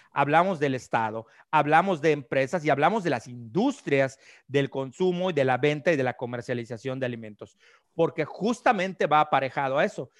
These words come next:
Si tú logras, aunque les parezca una locura a las personas, dense ustedes cuenta, las epidemias de embarazos, no es que sea una epidemia,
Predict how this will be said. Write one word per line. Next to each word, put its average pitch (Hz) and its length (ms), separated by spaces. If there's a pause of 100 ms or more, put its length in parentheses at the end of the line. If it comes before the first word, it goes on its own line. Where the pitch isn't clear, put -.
(140)
Si 160 240
tú 285 180
logras, 220 460
aunque 143 220
les 135 160
parezca 165 280
una 202 140
locura 170 400
a 147 40
las 135 120
personas, 156 460
dense 202 240
ustedes 226 340
cuenta, 254 420 (1080)
las 143 180
epidemias 185 540
de 196 80
embarazos, 190 680
no 151 140
es 208 80
que 269 80
sea 240 160
una 214 80
epidemia, 202 720